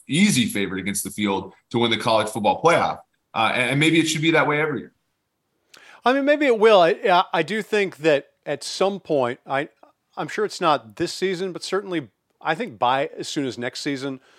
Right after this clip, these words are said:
Speaker 2: uh, that Lincoln Riley and Caleb Williams at U S C will make U S C U S C again. And I think that there is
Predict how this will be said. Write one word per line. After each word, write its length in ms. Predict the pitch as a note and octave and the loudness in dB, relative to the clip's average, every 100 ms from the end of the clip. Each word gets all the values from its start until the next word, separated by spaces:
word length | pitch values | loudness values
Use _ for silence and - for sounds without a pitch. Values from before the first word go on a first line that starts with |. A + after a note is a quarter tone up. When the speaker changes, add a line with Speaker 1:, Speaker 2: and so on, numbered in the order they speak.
| _ _ _ _ _ _ | _ _ _ _ _ _
Speaker 2:
uh, 160 | - D3 | 2 2
that 180 | D#3+ G3 | 2 -2
Lincoln 260 | F#3+ F#3+ | 0 0
Riley 420 | D3 D3 D3 D3+ C3 | 4 4 4 2 -4
and 80 | |
Caleb 300 | G#2+ D3 C3 | -2 -2 -2
Williams 380 | A2 B2+ C#3 C3+ | -2 -4 -4 -8
at 200 | - B2+ | -12 -10
U 120 | B2+ B2+ | -6 -6
S 80 | |
C 240 | - B2+ B2 | -6 -6 -6
will 320 | G#2+ B2+ G#2+ | -4 -4 -4
make 340 | A2+ A#2+ B2 - | -8 -8 -8 -8
U 140 | B2 | -8
S 100 | A2+ | -6
C 140 | - C3 | -6 -10
U 260 | A#2 A#2+ | -8 -6
S 120 | G#2+ | -6
C 260 | - A#2 B2 | -8 -8 -6
again. 340 | B2+ C3+ C#3 | -2 -2 -2
And 120 | F3 G3 | -6 -10
I 60 | |
think 220 | F#3 A3 | -6 -6
that 120 | F3 E3 | -6 -2
there 200 | F3 D#3 | 0 0
is 240 | - - | -4 -12